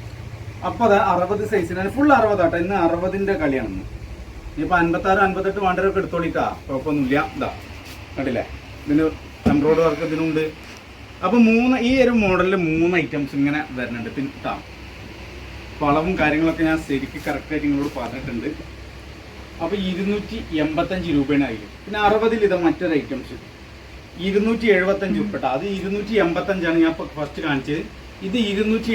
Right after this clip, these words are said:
എഴുപത്തഞ്ച് രൂപയുടെ ഒരു ഐറ്റംസ് ഇതാ അറുപതിൽ. കോട്ടൺ തന്നെയാണ്, പ്രിൻ്റാണ് ഇത് ട്ടാ. അപ്പോൾ നല്ല അടിപൊളി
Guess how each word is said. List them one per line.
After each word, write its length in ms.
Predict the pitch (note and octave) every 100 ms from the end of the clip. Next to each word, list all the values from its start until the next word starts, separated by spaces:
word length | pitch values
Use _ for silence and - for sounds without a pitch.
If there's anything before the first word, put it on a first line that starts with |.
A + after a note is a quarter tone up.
| F#3+
എഴുപത്തഞ്ച് 440 | F#3 G#3+ A#3 A3
രൂപയുടെ 280 | G3 D#3+ E3
ഒരു 60 | C#3+
ഐറ്റംസ് 320 | A#2 B2 A2+ A#2+
ഇതാ 120 | A2+ - - - -
അറുപതിൽ. 340 | C3+ B2 A#2 G2 - - -
കോട്ടൺ 300 | B2+ B2 D3
തന്നെയാണ്, 280 | C#3+ C3 C3 C3+
പ്രിൻ്റാണ് 340 | B2 A#2 A2
ഇത് 60 | G#2 G2+
ട്ടാ. 80 | A#2 - - - - - - - - - - _ _ _ - - - - - - - - - - - - - - - -
അപ്പോൾ 140 | C#3+ E3+
നല്ല 160 | F#3 F#3+
അടിപൊളി 340 | D#3+ G#3 G#3